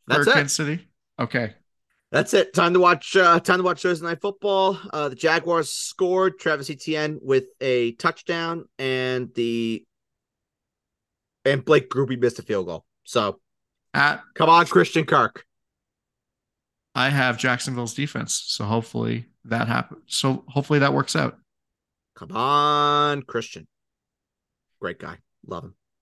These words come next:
Speaker 1: All right. Well, thank you for listening to this episode of the Basement Talk Podcast Fantasy Show. Don't forget to like, subscribe, and leave a review. Tell us how much you love the podcast. And also submit mailbag questions to the mailbag email address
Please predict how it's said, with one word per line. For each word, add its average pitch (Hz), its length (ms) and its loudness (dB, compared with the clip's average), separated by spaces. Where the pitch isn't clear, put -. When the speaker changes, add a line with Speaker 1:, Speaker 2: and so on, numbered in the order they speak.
Speaker 1:
All 170 100 0
right. 147 100 0
Well, 131 160 2
thank 156 220 -2
you - 60 -16
for - 120 -8
listening 131 320 -2
to 120 60 -14
this 123 160 -4
episode 120 500 -2
of 113 140 -6
the 113 100 -4
Basement 110 300 -4
Talk 117 200 -6
Podcast 113 360 0
Fantasy 113 260 0
Show. 123 240 -2
Don't 120 180 -4
forget 120 260 -4
to 120 260 0
like, 123 320 0
subscribe, 120 380 -2
and 117 100 -4
leave 117 140 -2
a 113 60 0
review. 117 380 -2
Tell 127 120 0
us 123 80 0
how 127 80 0
much 120 120 -4
you 123 60 -4
love 113 160 -4
the 107 60 -20
podcast. 123 640 -2
And 151 100 -4
also 160 400 2
submit 156 360 -6
mailbag 180 380 -4
questions 117 600 -4
to 127 360 0
the 127 140 0
mailbag 120 380 2
email 123 380 -2
address 107 480 -8